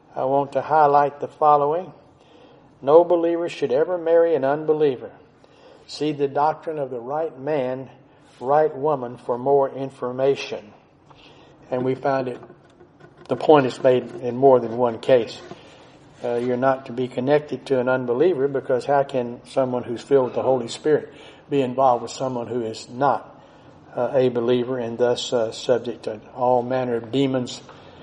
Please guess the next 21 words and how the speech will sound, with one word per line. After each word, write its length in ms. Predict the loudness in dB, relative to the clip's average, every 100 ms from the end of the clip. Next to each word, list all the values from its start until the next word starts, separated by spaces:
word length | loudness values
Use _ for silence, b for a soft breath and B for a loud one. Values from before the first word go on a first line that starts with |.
| B B -20 -8
Uh, 340 | -2 2 2 2
so 220 | 2 2
the 100 | 0
two 280 | 2 4 6
are 80 |
just 260 | 4 0 -2
incompatible. 960 | -2 -2 -6 -8 -2 2 4 4 2 0 -16 -20 -20 -20 -20 B B B B B B B 6
All 80 |
right, 140 | 8 10
every 180 | 8 6
woman 300 | 6 6 2
should 180 | -4
study 320 | 0 4 4 6
everything 560 | 4 4 2 0 0
in 80 | 0
the 60 | 0
Bible 400 | 4 6 4 2
regarding 500 | 0 4 4 4 0
category 540 | 2 2 2 2 2
two 300 | 0 -2 0
love. 520 | 4 8 8 6 2